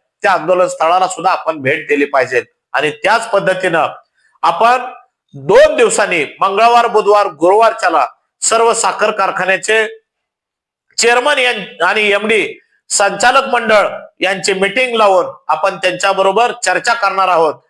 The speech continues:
आणि आम्हाला एफआरपी पेक्षा अधिक दर किती देणार, आम्हाला साडे अठ्ठावीसशे रुपये, अठ्ठावीसशे रुपये एकोणतीसशे रुपये हा दर मान्य नाही, ही भूमिका आपण आपल्या कार्यक्षेत्रातल्या सर्व कारखान्याच्या सभासदांनी घ्यायची.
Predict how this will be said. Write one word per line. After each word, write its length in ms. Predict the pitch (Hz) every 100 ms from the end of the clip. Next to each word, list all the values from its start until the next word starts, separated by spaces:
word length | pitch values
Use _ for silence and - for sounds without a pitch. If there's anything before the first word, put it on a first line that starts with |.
| _ _
आणि 180 | 165 208
आम्हाला 440 | 202 175 185 202
एफआरपी 600 | 220 151 165 165 220 220 196
पेक्षा 360 | 190 175 208
अधिक 460 | 196 160 170 254 202
दर 160 | 247
किती 300 | 269 233 208
देणार, 340 | 202 190 175 151 - _ _
आम्हाला 340 | 160 170 190 190
साडे 280 | 190 180
अठ्ठावीसशे 600 | 202 190 175 190 180 -
रुपये, 280 | 196 196 220
अठ्ठावीसशे 540 | 185 - 175 180 - 185
रुपये 260 | - 190
एकोणतीसशे 520 | 165 180 180 175 165
रुपये 200 | 175 170
हा 60 | 160
दर 200 | 165 160
मान्य 400 | 139 165 214 214
नाही, 280 | 190 170 160 - _ _ _
ही 60 | 165
भूमिका 680 | 139 160 226 285 240 139 - - -
आपण 320 | 160 185 185
आपल्या 440 | - 175 202 277
कार्यक्षेत्रातल्या 800 | 269 220 208 - 202 185 180 180
सर्व 300 | 170 180 175
कारखान्याच्या 720 | - 165 160 170 170 165 185
सभासदांनी 680 | 185 143 170 170 160 165 156
घ्यायची. 720 | 143 123 139 156 214 196 120